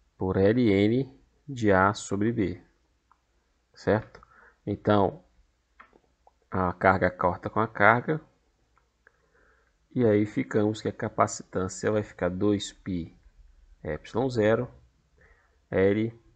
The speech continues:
divididos por quem? Divididos por L N de A sobre B,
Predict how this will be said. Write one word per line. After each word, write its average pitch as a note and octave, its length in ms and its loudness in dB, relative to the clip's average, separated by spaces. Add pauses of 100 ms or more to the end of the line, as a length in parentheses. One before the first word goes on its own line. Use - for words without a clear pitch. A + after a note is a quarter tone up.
(960)
divididos A#2 600 -4
por - 260 -10
quem? F2+ 340 -8 (2750)
Divididos A2 880 -4
por G2 400 -8 (180)
L G2+ 440 -2
N A#2 500 -6 (1300)
de G2+ 160 -4
A G2+ 140 -4
sobre A2 340 -8
B, G2 280 -6